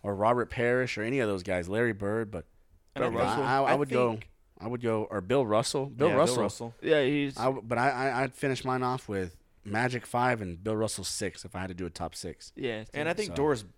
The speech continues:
Speaker 2: Burke has the quote, and I could be misremembering this, but she also said, um, "If you're going by the greatest of all time," she says, "that's incorrect. You need to do it by the greatest of the decades," and that's, that's fair.
Speaker 1: That's true.
Speaker 2: That
Speaker 1: Yeah.
Speaker 2: is,
Speaker 3: I mean,
Speaker 2: that
Speaker 1: So
Speaker 2: is
Speaker 1: it'd be
Speaker 2: fair.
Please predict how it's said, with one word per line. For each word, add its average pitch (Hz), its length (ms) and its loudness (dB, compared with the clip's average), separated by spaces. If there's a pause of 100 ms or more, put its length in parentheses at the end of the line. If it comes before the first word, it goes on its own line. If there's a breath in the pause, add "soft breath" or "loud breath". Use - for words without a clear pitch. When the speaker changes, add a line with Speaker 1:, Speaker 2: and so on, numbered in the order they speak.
(100)
Speaker 2:
Burke 110 280 -2
has 95 220 -6
the 95 60 -10
quote, 92 440 -8
and 92 100 -14
I 95 60 -6
could 113 220 -10
be 98 100 -10
misremembering 87 640 -10
this, 85 160 -14
but 90 180 -12
she - 200 -10
also 110 240 -4
said, 92 340 -6 (880)
um, 98 440 -4 (180)
"If 107 180 -10
you're 147 80 -4
going 160 280 -4
by 131 120 2
the 101 100 -4
greatest 104 540 -2
of 92 120 -8
all 95 160 -2
time," 95 340 -8
she 98 120 -14
says, 95 180 -6
"that's 104 180 -6
incorrect. 95 640 -10 (100)
You 101 120 -10
need 113 80 -6
to 110 80 -12
do 107 180 -6
it - 160 -8
by 95 120 -8
the 90 80 -8
greatest 95 500 -8
of 87 260 -10
the - 60 -18
decades," 90 560 -8
and 95 100 -12
that's, 113 220 -10
that's - 260 -8
fair. - 260 -16 (120)
Speaker 1:
That's 160 180 -8
true. 90 360 -6
Speaker 2:
That 113 140 -2
Speaker 1:
Yeah. 110 140 0
Speaker 2:
is, 80 160 -10 (100)
Speaker 3:
I 139 120 -6
mean, 107 340 -8
Speaker 2:
that 117 140 -4
Speaker 1:
So 156 60 2
Speaker 2:
is 165 80 2
Speaker 1:
it'd - 20 -2
be 156 220 4
Speaker 2:
fair. - 40 -18